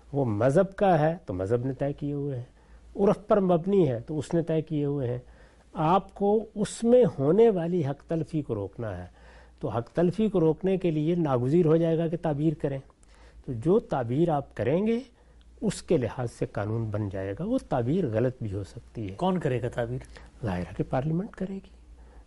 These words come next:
Speaker 1: یعنی اگر جمہوری کوئی نظام ہے تو پارلیمنٹ کرے گی، اگر بادشاہت ہے تو بادشاہ سلامت کریں گے۔ تعبیر کرنے کا کام ہو گیا، قانون بن گیا۔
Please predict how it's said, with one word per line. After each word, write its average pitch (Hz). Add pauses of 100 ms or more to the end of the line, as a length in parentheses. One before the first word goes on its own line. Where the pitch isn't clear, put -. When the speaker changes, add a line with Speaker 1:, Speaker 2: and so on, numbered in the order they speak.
Speaker 1:
یعنی 117
اگر 120
جمہوری 110
کوئی 180
نظام 120
ہے 135
تو 147
پارلیمنٹ 185
کرے 160
گی، 151 (380)
اگر 160
بادشاہت 143
ہے 101
تو 104
بادشاہ 104
سلامت 151
کریں 143
گے۔ 143 (540)
تعبیر 120
کرنے 151
کا 151
کام 131
ہو 92
گیا، 95 (200)
قانون 143
بن 101 (100)
گیا۔ 101